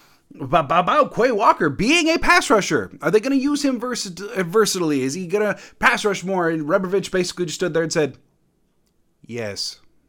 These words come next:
Well, there you go. There you have it. The two hundred forty pound Quay Walker, I would anticipate, is going to be used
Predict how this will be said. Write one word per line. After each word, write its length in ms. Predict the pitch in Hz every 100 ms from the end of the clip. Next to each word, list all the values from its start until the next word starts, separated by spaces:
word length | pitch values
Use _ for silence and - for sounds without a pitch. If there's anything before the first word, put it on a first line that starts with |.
| _ - - - _ _ _
Well, 240 | 131 285
there 180 | 262 254
you 100 | 226
go. 220 | 165 165
There 160 | 127 147
you 80 | 139
have 240 | 131 147
it. 100 | 120 - -
The 80 | -
two 180 | 170 247
hundred 280 | 208 196 165
forty 180 | 180 165
pound 300 | 170 160 139
Quay 320 | - 170 165
Walker, 480 | 131 143 175 131 117
I 140 | 120
would 100 | 156
anticipate, 540 | 180 160 175 - 160 147
is 140 | 139
going 300 | - 135 196
to 80 | -
be 100 | 233
used 500 | 175 113 104 117 -